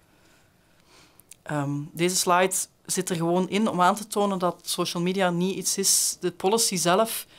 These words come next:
maakt deel uit van ons arbeidsreglement. Dus daar zitten wel degelijk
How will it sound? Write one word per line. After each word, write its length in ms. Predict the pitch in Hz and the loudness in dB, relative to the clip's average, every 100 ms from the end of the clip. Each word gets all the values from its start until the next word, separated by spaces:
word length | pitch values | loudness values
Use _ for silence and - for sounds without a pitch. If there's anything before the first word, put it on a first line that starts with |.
| - - - _ _ _ _ _ _ _ | -20 -20 -20 _ _ _ _ _ _ _
maakt 260 | 180 170 | 0 2
deel 120 | 180 185 | 4 4
uit 120 | 196 | 4
van 100 | 190 | 0
ons 120 | 165 | 0
arbeidsreglement. 760 | 165 160 151 143 139 135 139 - _ _ 190 | 0 0 -4 -6 -6 -6 -8 -16 _ _ -18
Dus 220 | 180 175 | -14 -4
daar 160 | 170 | -2
zitten 200 | 156 190 | -2 -2
wel 160 | 180 175 | 0 2
degelijk 500 | 160 180 214 202 - | 4 4 4 0 -4